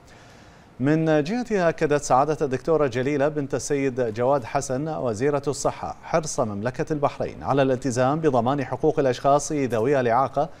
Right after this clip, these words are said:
وتمكينهم من الاندماج في المجتمع بشكل أكبر والمشاركة في كافة مسارات التنمية، مؤكدة بأن الاحتفال بهذه المناسبة يجسد الرعاية السامية والكريمة التي يحظى بها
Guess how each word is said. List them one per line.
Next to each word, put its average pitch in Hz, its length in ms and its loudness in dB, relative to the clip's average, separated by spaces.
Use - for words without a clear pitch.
وتمكينهم 135 720 -2
من 147 180 0
الاندماج 131 640 0
في 127 80 -4
المجتمع 131 520 0
بشكل 135 680 -2
أكبر 139 460 0
والمشاركة 139 640 0
في 131 160 -4
كافة 170 420 -2
مسارات 123 520 2
التنمية، 95 500 -4
مؤكدة 131 540 0
بأن 147 340 0
الاحتفال 131 580 0
بهذه 139 340 0
المناسبة 127 580 0
يجسد 139 560 -2
الرعاية 135 560 0
السامية 131 600 -2
والكريمة 131 800 0
التي 92 240 -8
يحظى 135 480 4
بها 135 560 -2